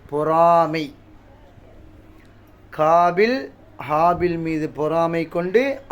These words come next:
ஹாபிலை கொலை செய்தான். அன்பார்ந்தவர்களே, கண்ணியத்துக்குரியவர்களே, உலகத்தில் நடக்கக்கூடிய அத்துணை கொலைகளுக்கும் காரணம் இந்த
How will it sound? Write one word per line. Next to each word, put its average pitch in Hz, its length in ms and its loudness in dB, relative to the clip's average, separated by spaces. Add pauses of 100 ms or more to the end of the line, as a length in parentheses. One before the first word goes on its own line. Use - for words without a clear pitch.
ஹாபிலை 180 580 2
கொலை 190 300 2
செய்தான். 147 380 -6 (1700)
அன்பார்ந்தவர்களே, 147 840 -4
கண்ணியத்துக்குரியவர்களே, 147 1200 -6 (400)
உலகத்தில் 214 880 0
நடக்கக்கூடிய 214 840 2
அத்துணை 208 680 -2
கொலைகளுக்கும் 214 960 4 (760)
காரணம் 175 640 0
இந்த 170 220 -4